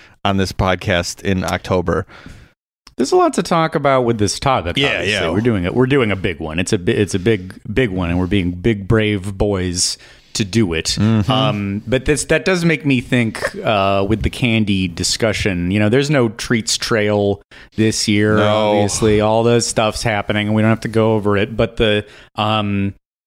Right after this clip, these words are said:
Speaker 2: J-, I guess, Jason, does that, um, d-, do you end up, uh, buying extra candy just to have around? Do you, like, uh, uh, how,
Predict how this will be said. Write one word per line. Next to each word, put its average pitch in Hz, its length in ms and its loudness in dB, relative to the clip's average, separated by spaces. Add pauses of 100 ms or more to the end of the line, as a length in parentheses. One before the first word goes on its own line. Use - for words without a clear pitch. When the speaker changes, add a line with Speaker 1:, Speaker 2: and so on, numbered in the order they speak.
(100)
Speaker 2:
J-, 185 200 -6
I 127 120 0
guess, 156 240 -2
Jason, 139 560 0
does 110 220 0
that, 117 400 -2 (280)
um, 101 680 -2 (260)
d-, 151 140 -4
do 117 360 -2
you 143 200 6
end 131 220 2
up, 120 260 0 (180)
uh, 107 720 0 (300)
buying 123 480 0
extra - 340 -4
candy 120 500 0
just 107 260 -4
to 123 60 0
have 110 280 -2
around? 113 500 0
Do 110 80 -4
you, 135 160 4
like, 123 320 0 (380)
uh, - 20 -2
uh, 113 960 2
how, 139 180 0